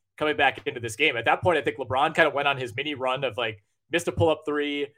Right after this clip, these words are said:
uh, you know, missed a layup, thought he was fouled. Uh, you know, the ball kept bouncing off of his hands out of bounds <laughs> for, for a couple possessions in a row. And you're just like, "Man, he, he doesn't have it." He, he arrived to the arena seven hours early and somehow didn't get warmed up.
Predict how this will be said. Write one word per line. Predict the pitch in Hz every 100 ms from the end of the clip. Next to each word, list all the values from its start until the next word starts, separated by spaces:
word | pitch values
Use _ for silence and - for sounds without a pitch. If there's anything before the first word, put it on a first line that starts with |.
| _ _
uh, | 113 110
you | 127
know, | 117
missed | 165
a | 160
layup, | 143 143 139
thought | 151 151
he | 151
was | -
fouled. | 135 135 139 135 120 -
Uh, | 117 113 110
you | 127
know, | 113
the | 123
ball | 135 151
kept | 165 -
bouncing | 127 147 156 135
off | 139
of | 143
his | -
hands | 131 139 131
out | 135
of | 113
bounds | 120 143 151 - -
<laughs> |
for, | 139 -
for | 151
a |
couple | 139 151
possessions | - 131 147 156 147
in |
a | 139
row. | 135 139 135
And |
you're | 123
just | 120 113
like, | 123 113 _ _ _ _
"Man, | 151 170
he, | 127 -
he | 143
doesn't | 180 151
have | 175
it." | 127
He, | 123 -
he | 131
arrived | 151 139 156 156
to |
the | 143
arena | 135 151 139
seven | - 151 147
hours | 147 131
early | 135 151 120 120
and | 117
somehow | 147 139
didn't | 123 139 143
get | 147
warmed | 127 127 117
up. | 143 113